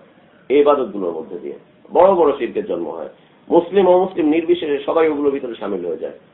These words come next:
এখন থেকে আলোচনা বিষয়বস্তু হচ্ছে যে কুফরিতে কেন পড়ছে, কারণটা কি? এক নাম্বার কারণ বাড়াবাড়ি, সীমা লঙ্ঘন করা, সীমা লঙ্ঘন করা এক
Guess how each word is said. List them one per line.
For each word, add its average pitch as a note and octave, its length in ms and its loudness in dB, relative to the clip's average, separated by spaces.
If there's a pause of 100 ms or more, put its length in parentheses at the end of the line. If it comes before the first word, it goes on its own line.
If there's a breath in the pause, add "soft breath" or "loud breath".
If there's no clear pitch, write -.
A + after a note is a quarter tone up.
(360 soft breath)
এখন A3 340 4
থেকে B3 160 8
আলোচনা A3+ 380 6
বিষয়বস্তু G#3 560 4
হচ্ছে F#3 220 -2
যে F#3+ 80 2 (140)
কুফরিতে A#3 500 4
কেন G#3+ 260 4 (160)
পড়ছে, - 460 -4 (840)
কারণটা A2 460 -2
কি? - 140 -14 (1300)
এক G#3 340 8 (100)
নাম্বার A3 340 6
কারণ F#3+ 300 8 (1900)
বাড়াবাড়ি, F2 420 -4 (180)
সীমা E2+ 180 -8
লঙ্ঘন F2 420 -6
করা, B1 160 -14 (2000)
সীমা C#3 280 2
লঙ্ঘন G#2+ 480 -2
করা C2+ 240 -10 (220)
এক C#2 120 -14